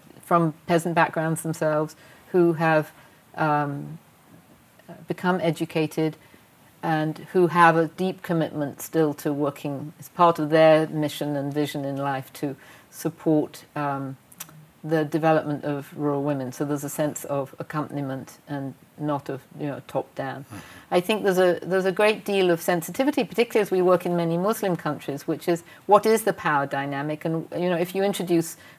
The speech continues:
Speaker 1: money and resources to women's groups, how is that gonna change the power dynamic? And what we've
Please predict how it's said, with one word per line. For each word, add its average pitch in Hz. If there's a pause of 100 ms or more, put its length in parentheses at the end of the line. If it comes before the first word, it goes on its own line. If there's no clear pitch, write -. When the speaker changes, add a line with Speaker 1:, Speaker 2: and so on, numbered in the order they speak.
Speaker 1:
money 170
and 160
resources 170
to 160
women's 156
groups, 202 (220)
how 180
is 165
that -
gonna 156
change 151
the 143
power 151
dynamic? 131
And 160
what 214
we've 214